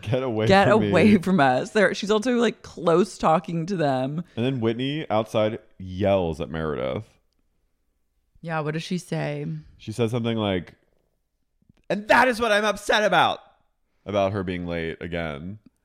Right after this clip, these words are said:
Speaker 1: And then Jenny's like, "Hey, Meredith, I actually have a problem right now because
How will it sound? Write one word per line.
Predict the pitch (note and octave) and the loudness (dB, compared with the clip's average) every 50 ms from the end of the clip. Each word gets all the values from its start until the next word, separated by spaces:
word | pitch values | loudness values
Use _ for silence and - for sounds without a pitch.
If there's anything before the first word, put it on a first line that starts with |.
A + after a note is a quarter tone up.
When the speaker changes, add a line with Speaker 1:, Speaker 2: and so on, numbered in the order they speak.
| _ _ _ _ _ _ | _ _ _ _ _ _
Speaker 1:
And | - A2 | -4 -4
then | A#2 A#2 A2+ | -2 -2 -2
Jenny's | G#2+ A2 A2 B2 B2+ A#2 G2 F#2+ | -2 -2 0 0 -2 -2 -2 -2
like, | F#2 F2 E2+ E2 - - _ _ _ _ _ _ _ _ _ _ | -2 -2 -4 -6 -8 -14 _ _ _ _ _ _ _ _ _ _
"Hey, | - E3+ | -8 -6
Meredith, | E3+ E3+ E3 E3 E3 E3 E3 D#3+ - | -4 -2 -2 -2 -2 -2 -4 -4 -4
I | - E3+ F#3+ | -4 -4 -2
actually | G#3 A3 - - G#3 G3 | -4 -4 -6 -6 -4 -4
have | F3+ D#3 B2+ | -2 -2 -2
a | B2 | -2
problem | A#2 - A#2+ G2+ F2 E2+ F2+ F2+ F2+ F#2+ G2 - | -2 0 2 2 2 2 0 -4 -6 -6 -8 -6
right | - G2+ G#2+ G#2 | -4 -4 -2 -2
now | G#2 A#2+ A#2 A2+ A2+ A2 | -2 -2 -2 -2 -2 -2
because | G#2 G#2 - G#2+ F#2+ F2+ F2 F2 F2 E2+ - - | -4 -4 -2 0 0 0 0 -2 -4 -8 -12 -20